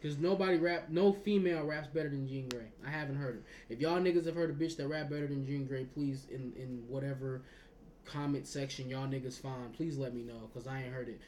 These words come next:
We not talking about no motherfucking Nicki. I think the bitch that comes closest is probably Rhapsody, and even Rhapsody is like,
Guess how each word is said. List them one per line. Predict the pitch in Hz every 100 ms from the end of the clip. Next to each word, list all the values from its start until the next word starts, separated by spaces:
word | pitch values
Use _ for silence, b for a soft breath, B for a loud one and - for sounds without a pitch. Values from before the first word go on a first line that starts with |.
| B
We | 131
not | 147 151
talking | 151 143 139
about | 123
no | 123 127
motherfucking | 135 127 - 123 104
Nicki. | 123 156 160 147
I | 143
think | 165 165
the |
bitch | 135 147 143
that | 131
comes | 135
closest | 123 139 139 135
is | -
probably | - 135 123
Rhapsody, | 113 135 - 110 107
and | 113
even | 131 113
Rhapsody | 127 127 - 120
is | 113
like, | 117